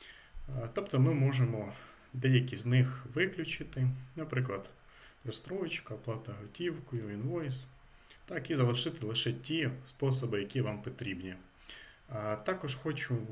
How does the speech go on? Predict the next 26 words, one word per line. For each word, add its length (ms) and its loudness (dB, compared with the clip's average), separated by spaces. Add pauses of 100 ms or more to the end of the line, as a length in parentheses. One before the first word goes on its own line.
(340)
звернути 420 2
вашу 380 -2
увагу, 340 0
що, 460 0 (500)
е, 60 -8 (100)
серед 320 2
даного 360 8
списку 500 -4
немає, 580 2 (580)
е, 140 -8
звичайного 760 6
введення 540 -2
картки, 640 -4 (240)
оскільки, 440 -2
е, 140 -4 (680)
цей 220 2
спосіб 520 2 (280)
завжди 400 0
використовується 840 0
за 160 0
замовчуванням. 680 -8 (1200)
Так, 260 -6
перейдемо 480 2
в 40 -2
розділ 280 0
налаштування. 800 -4